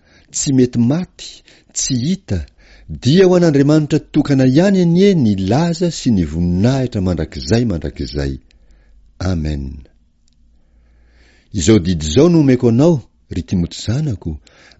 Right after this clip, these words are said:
araka ireo faminaniana natao fahiny ny aminao ireo, mba ho entinao miady ny ady tsara ireo, amin'ny hitananao ny finoana sy ny fieritreretana tsara, izay efa narihan'ny sasany, ka toy ny olona vaky sambo izy ny amin'ny finoana.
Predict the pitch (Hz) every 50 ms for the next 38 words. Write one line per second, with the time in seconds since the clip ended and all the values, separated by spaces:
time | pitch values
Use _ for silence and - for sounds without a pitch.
0 | _ _ - 110 113 117 117 110 104 104 101 101 - - 107 95 95 95 95 95
1 | 95 110 120 113 101 92 85 - 90 - - 92 87 87 90 104 127 135 123 98
2 | 78 82 80 78 76 78 78 80 92 92 92 87 90 131 180 190 127 85 - _
3 | _ _ _ _ _ _ - - - - - 104 104 131 160 185 180 165 - -
4 | 185 175 156 - 165 156 151 151 147 143 143 160 175 185 180 147 113 113 117 113
5 | 107 87 - - _ - - 139 135 143 143 127 107 98 98 113 135 143 123 78
6 | - _ _ _ _ _ _ _ _ _ _ _ _ - 110 104 104 104 98 101
7 | 107 98 90 - - 120 110 107 104 101 101 117 131 147 135 117 95 - - -
8 | 104 104 127 156 170 160 143 - - 98 - - 95 87 85 87 87 92 90 -
9 | 90 85 85 82 - - - - - - 98 170 - 90 80 78 - _ - -
10 | - - 87 80 95 92 101 - 117 107 104 101 101 98 101 110 110 101 98 -
11 | - - - 190 165 - 120 98 87 82 78 - - _ _ - _ _ - 123
12 | 120 - 131 120 117 113 110 123 135 120 104 87 73 - - 82 - - - -
13 | - 175 185 180 170 180 190 190 180 175 180 185 208 - 87 - - - - 71
14 | 65 - - - 71 76 85 85 76 67